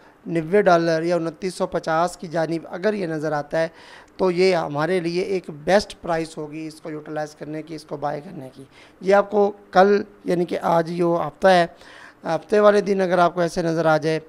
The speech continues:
या आपको, अ, संडे वाले दिन डाउन नज़र आ जाए इसी प्राइस पर जो मैं आपको प्राइसेस बता रहा हूँ, तो फिर आपने इसको बाय करना है और फिर आपने होल्ड करना है। बत्तीस सौ, साढ़े बत्तीस सौ,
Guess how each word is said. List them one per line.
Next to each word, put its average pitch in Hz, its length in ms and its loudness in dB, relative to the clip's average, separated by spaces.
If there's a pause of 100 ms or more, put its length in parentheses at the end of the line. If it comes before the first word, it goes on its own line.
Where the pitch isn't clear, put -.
(360)
या 180 160 0
आपको, 175 320 -4
अ, 170 400 -4
संडे 165 380 0
वाले 180 180 6
दिन 160 240 -2 (220)
डाउन 165 260 2
नज़र 156 200 0
आ 151 120 2
जाए 160 280 -2
इसी 285 220 0
प्राइस 180 320 0
पर - 160 -10
जो 160 100 -6
मैं 160 120 -2
आपको 151 140 -8
प्राइसेस 156 440 -6
बता 156 380 2
रहा 135 100 -4
हूँ, 120 100 -16 (400)
तो 214 60 -8
फिर 247 260 0
आपने 185 260 4
इसको 175 200 -6
बाय 151 240 -2
करना 151 300 -6
है 165 60 -4
और 165 200 -4
फिर 170 100 -6
आपने 165 220 -4
होल्ड 165 340 -2
करना 165 260 -6
है। 170 80 -6
बत्तीस 160 440 -10
सौ, 170 180 0 (340)
साढ़े 165 320 -4
बत्तीस 175 320 -6
सौ, 165 100 -8